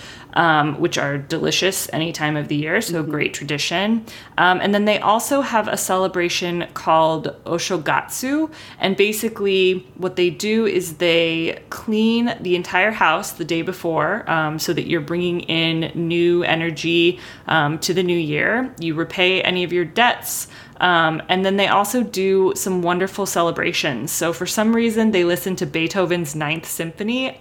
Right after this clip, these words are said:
Speaker 1: I don't know why, but they do.
Speaker 2: Rando, cool.
Speaker 1: Um, it's a, it's a time to read haiku, to send a letter.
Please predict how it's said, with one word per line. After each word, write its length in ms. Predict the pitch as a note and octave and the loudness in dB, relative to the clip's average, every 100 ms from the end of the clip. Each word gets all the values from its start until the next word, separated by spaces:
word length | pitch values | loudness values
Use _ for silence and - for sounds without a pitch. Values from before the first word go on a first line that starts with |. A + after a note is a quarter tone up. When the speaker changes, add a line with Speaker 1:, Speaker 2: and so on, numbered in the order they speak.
| - | 0
Speaker 1:
I 120 | E3 F3 | 2 4
don't 160 | F#3 | 2
know 100 | F#3 | 2
why, 380 | F3+ F3+ F#3 A#3+ | 4 4 4 4
but 220 | A#3 - | 0 -2
they 140 | E3 D#3 | 0 0
do. 360 | E3 F3 F#3+ A#3+ | 4 4 6 4
Speaker 2:
Rando, 460 | E3+ D#3+ F#3 A3+ | 2 4 2 2
cool. 120 | - G3 | 2 4
Speaker 1:
Um, 200 | G3+ - | 4 2
it's 160 | F#3+ | -2
a, 320 | G3 F#3 E3+ - | 2 4 2 0
it's 140 | F3+ F3+ | -4 0
a 160 | F3 | 0
time 320 | F3 F#3 E3+ F3 | 0 -2 -2 -2
to 140 | G3 | -4
read 320 | E3 F3 E3+ | -2 2 2
haiku, 840 | F3 - E3 E3 - C#4 B3+ A3+ A3+ | 0 0 0 -2 -2 0 2 0 0
to 100 | G3 | -6
send 300 | - D#3 E3 | -2 -2 -2
a 60 | E3+ | 0
letter. 540 | G#3+ A3 G#3+ G3+ | 2 4 4 2